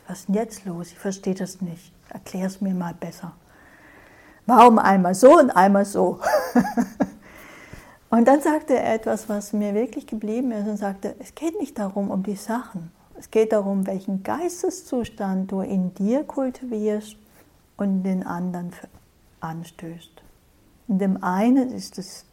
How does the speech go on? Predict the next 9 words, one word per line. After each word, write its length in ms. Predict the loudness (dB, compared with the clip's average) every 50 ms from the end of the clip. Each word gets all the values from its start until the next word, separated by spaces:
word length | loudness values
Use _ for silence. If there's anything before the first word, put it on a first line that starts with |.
| _ _ _ _ _ -18 _
Nachlässigkeit, 1400 | -8 -4 -2 -2 -2 -2 -2 0 2 2 2 0 -4 -8 -8 -10 -10 -8 -4 -4 -2 0 0 0 -2 -2 -6 -12 -20 -20 -20 _
Sorglosigkeit 1300 | _ -4 2 6 8 8 8 6 2 0 0 0 -2 -4 -8 -8 -10 -10 -6 -4 -4 -2 -2 -4 -6 -8 -8 -12 -18 -20 -20 -20 _ _ -20 -18 _
und 220 | -2 0 2 2
dem 160 | 2 0 0
anderen 400 | -2 -2 -2 0 0 0 0 -2
ist 180 | -4 -6 -6 -6
es 160 | -8 -8 -10 -12 _
Ärger, 640 | -6 -4 -4 -4 -4 -6 -6 -6 -8 -8 -10 -12 -18 _ _ _ -20
Zwist, 800 | -20 -8 -4 -2 -2 -2 -2 -6 -10 -18 -20 -20 _ _ -20 -20